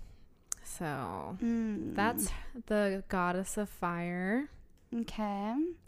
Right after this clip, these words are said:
Speaker 1: And let's see. There's obviously the, um, the Vulcan. Vulcanus. <laughs> He's
Speaker 2: Isn't
Speaker 1: Rom-
Speaker 2: it? Okay, people might hate me for this, but isn't there something related to Star Trek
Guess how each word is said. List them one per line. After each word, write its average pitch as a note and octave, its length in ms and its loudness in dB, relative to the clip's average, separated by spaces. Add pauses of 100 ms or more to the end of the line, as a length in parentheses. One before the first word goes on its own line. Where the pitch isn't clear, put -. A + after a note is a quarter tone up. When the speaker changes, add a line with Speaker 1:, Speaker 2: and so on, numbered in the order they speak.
Speaker 1:
And F#3 960 0 (280)
let's F#3+ 260 -2
see. - 400 -8 (160)
There's G3 180 2
obviously F#3+ 500 4
the, F#3 320 2
um, D#3+ 380 -2 (220)
the F#3+ 160 0
Vulcan. F3+ 720 2 (1080)
Vulcanus. F#3+ 1200 2 (220)
<laughs> - 340 10 (920)
He's A3 220 6
Speaker 2:
Isn't C#4+ 140 10 (100)
Speaker 1:
Rom- A4+ 40 8 (200)
Speaker 2:
it? - 60 2 (120)
Okay, G#3+ 240 6
people A#3 340 4
might A3 180 4
hate G3+ 140 0
me G#3 100 0
for F3+ 140 -4
this, F3+ 180 0
but - 180 0
isn't D#4 360 8
there D4+ 160 4
something C4+ 400 4
related A#3+ 320 0
to G3+ 100 2
Star - 400 -2
Trek A3 540 -2